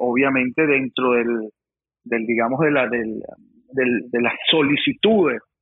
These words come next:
del gobierno venezolano está la libertad de este, de Alex Saab, que lo plantean como una persona parte del gobierno, diplomático, etcétera, y bueno, todo lo que el gobierno de alguna manera venezolano indica.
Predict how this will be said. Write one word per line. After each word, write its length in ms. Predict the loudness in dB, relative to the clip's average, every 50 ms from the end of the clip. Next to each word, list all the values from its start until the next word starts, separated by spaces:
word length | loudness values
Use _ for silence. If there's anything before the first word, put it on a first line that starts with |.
| _ _ _ _ _
del 160 | -6 -6 -4
gobierno 340 | -2 -2 -2 -2 -2 -2 0
venezolano 420 | 0 0 0 0 0 -2 0 -2 -4
está 380 | -6 _ 0 0 0 0 -2 -2
la 240 | -2 -2 -2 -2 -2
libertad 640 | -6 -8 -6 -8 -12 -12 _ -6 -4 -2 -2 -2 -4 -8 _ _ _ _ _ _ _ _ _
de 500 | -8 -4 -2 -2 0 0 0 -2 -2 -4
este, 440 | -4 -4 -2 0 0 2 0 0 -2 -4 -6 -2
de 120 | -2 0
Alex 240 | 0 0 -2 -2 -2
Saab, 240 | 0 0 0 0 -2
que 260 | 0 0 0 0 0 -4 _ _ -8
lo 480 | -4 -2 0 0 0 0 0 -2 -4 -4 _
plantean 600 | -2 0 0 0 -2 -2 0 0 0 0 -2 -2
como 280 | -2 -2 -2 -2 -4 -8
una 180 | -6 -6 -4
persona 360 | -4 -4 -4 -4 -4 -4 -4 -2 0
parte 260 | 0 0 0 0 -2
del 120 | -2 -2
gobierno, 500 | 0 0 2 2 2 2 0 -2 -4 -6 -8 _ _ _ _ _ _ _ _ -4
diplomático, 800 | -2 -2 0 0 0 0 2 2 2 2 0 0 -2 -4 -4 -4
etcétera, 500 | -2 0 0 0 0 0 2 2 2 0
y 60 | 0 -4 -6 -10 _ _ _ _ -4
bueno, 180 | -2 -2 -2 -4 -10 _ _
todo 200 | -2 0 2 2
lo 100 | 2 0
que 80 | 0
el 80 | -2 -2
gobierno 340 | 0 0 0 -2 -2 -2 -2
de 60 | -2
alguna 320 | -2 -2 -4 -4 -2 -2
manera 260 | -2 -2 -4 -2 -2 0
venezolano 460 | -2 -2 -4 -8 -10 -12 -12 -10 -10
indica. 320 | -10 -10 -12 -14 -20 -20